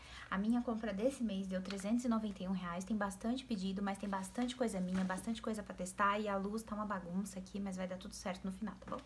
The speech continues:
Então vamos lá, vamos começar, vou pegar aleatoriamente coisas minhas, coisas de clientes e vou ir mostrando pra vocês, tá bom? Vou começar aqui com essa meinha que eu pedi pra mim, tava lá no outlet, uma meia de gatinho, vou abrir aqui pra mostrar pra vocês. Olha só, ela é assim, eu quase pedi dois pares, devia ter pedido mais um.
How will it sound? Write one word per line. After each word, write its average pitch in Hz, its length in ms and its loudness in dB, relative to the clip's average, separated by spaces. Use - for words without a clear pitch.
Então 285 100 0
vamos 285 260 2
lá, 208 240 4
vamos 220 220 2
começar, 214 340 6
vou 226 120 4
pegar 220 300 6
aleatoriamente 208 760 4
coisas 190 320 0
minhas, 202 320 4
coisas 190 320 -4
de - 60 -8
clientes 190 480 -2
e 208 40 -4
vou 196 120 -2
ir 190 40 2
mostrando 196 380 0
pra 185 140 -4
vocês, 233 280 -6
tá - 140 -16
bom? 254 120 8
Vou - 180 -4
começar 233 340 -2
aqui 202 240 0
com 262 80 2
essa 233 180 2
meinha 220 460 6
que 226 80 2
eu 196 60 2
pedi 202 240 2
pra 196 160 4
mim, 196 260 4
tava 190 220 2
lá 196 120 4
no 214 140 4
outlet, 190 560 2
uma 208 80 2
meia 196 240 2
de 190 100 -2
gatinho, 202 520 2
vou 196 100 2
abrir 196 300 2
aqui 190 160 -4
pra 196 120 -4
mostrar 190 300 0
pra 175 140 -2
vocês. 196 360 -6
Olha 202 220 0
só, 208 220 2
ela 208 160 6
é 202 80 4
assim, 214 300 2
eu 214 60 6
quase 254 300 8
pedi 285 240 -2
dois 262 240 8
pares, 160 420 0
devia 202 160 -4
ter 190 100 -10
pedido 190 280 -2
mais 214 260 2
um. 220 100 4